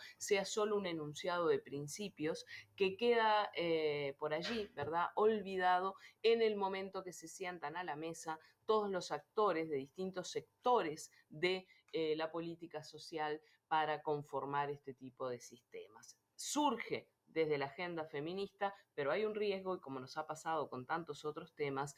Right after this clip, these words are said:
que quede luego, eh, de lado y no se le dé la importancia que tiene. En segundo lugar, el riesgo de la universalidad con la info-, eh, la focalización in-, eh, digamos, indeterminada, que no finaliza nunca, ¿verdad?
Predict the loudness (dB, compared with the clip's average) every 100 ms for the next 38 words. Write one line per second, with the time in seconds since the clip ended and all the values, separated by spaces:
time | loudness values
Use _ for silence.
0 | -14 -16 _ 4 6 4 0 -16 0 4
1 | 4 6 6 8 8 6 2 -6 _ 4
2 | 6 6 4 4 2 4 4 4 2 0
3 | -4 -4 -4 -4 -4 -6 -8 -10 -8 -8
4 | -8 -10 -10 -10 -14 -20 -20 -20 _ _
5 | 2 4 6 6 6 6 4 4 4 4
6 | 2 -6 -2 0 0 2 2 2 0 -2
7 | -4 -20 -8 0 2 2 2 2 2 2
8 | 0 -2 -2 -2 -2 -2 -2 -2 -6 -6
9 | -10 _ -2 0 0 -2 -4 -4 -2 -4
10 | -6 -10 -4 -2 0 0 -2 -6 _ -12
11 | -8 -8 -10 -12 -12 -12 -4 -2 -2 -4
12 | -4 -2 0 2 2 4 4 4 2 0
13 | 0 0 2 0 2 4 6 6 6 2
14 | 2 2 2